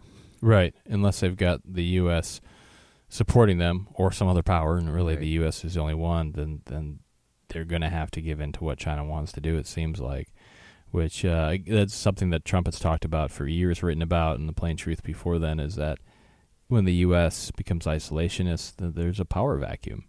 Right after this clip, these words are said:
Speaker 2: Mm-hmm.
Speaker 1: And there's a, we have a lot of allies around the world that relied on us, and, and, uh, especially under the, uh, Obama administration,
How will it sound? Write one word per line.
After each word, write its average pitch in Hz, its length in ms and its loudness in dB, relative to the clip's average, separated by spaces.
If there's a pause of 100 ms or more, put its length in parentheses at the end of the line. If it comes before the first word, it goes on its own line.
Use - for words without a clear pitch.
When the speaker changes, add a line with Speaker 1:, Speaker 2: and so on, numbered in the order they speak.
(240)
Speaker 2:
Mm-hmm. 80 280 -12
Speaker 1:
And 80 240 -2
there's 87 160 4
a, 76 80 0
we 98 260 0
have 160 100 4
a 160 40 2
lot 143 180 4
of 127 80 0
allies 113 640 -2 (160)
around 90 280 2
the 90 80 2
world 95 340 2
that 80 240 0 (420)
relied 98 480 6
on 101 180 6
us, 98 320 2
and, 73 220 -8
and, 80 340 -4
uh, 76 320 -2
especially - 440 -2
under 82 160 -2
the, 80 280 -2
uh, 69 160 0
Obama 82 320 0
administration, 78 800 -4